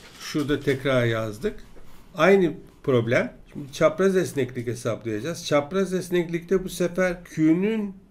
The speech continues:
P A'ya göre türevi, yani şunun katsayısını ele alıyorsunuz. Onun katsayısı eksi sıfır beş.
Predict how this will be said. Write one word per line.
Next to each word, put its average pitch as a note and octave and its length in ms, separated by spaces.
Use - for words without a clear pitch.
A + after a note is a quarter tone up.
P E3 200
A'ya D#3+ 380
göre C3+ 340
türevi, A#2+ 320
yani D#3+ 320
şunun F3+ 340
katsayısını A#2+ 720
ele A2 240
alıyorsunuz. G2+ 580
Onun D#3+ 200
katsayısı D#3 680
eksi D3+ 300
sıfır B2+ 460
beş. B2 380